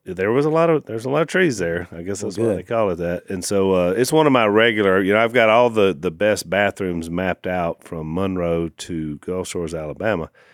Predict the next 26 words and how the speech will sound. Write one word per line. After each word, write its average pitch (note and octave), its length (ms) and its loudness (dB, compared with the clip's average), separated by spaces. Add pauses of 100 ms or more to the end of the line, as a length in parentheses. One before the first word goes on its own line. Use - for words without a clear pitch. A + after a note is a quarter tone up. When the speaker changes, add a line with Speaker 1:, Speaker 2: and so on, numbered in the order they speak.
(360)
Speaker 1:
'cause E2 120 -18
there's D#2+ 180 -10
some G2+ 480 0 (420)
you F2+ 140 -6
only G2 160 -2
stop F#2 340 -2
for E2 120 -10
emergencies. D2+ 880 -2 (100)
There's, D#2+ 360 -8 (180)
there's E2+ 300 -8
the E2 120 -6
re-, D2+ 160 -6 (220)
the E2 140 -8
ones G2+ 300 4
that F2+ 120 0
are D2 80 -4
clean. G2+ 640 2 (100)
That's G#2 220 -4
the G#2+ 100 -2
ones G2 220 -4
you F2 60 -12
try F#2 180 0
to C#2+ 80 -6
make F#2+ 260 0
it - 140 -8
to, D2 300 -8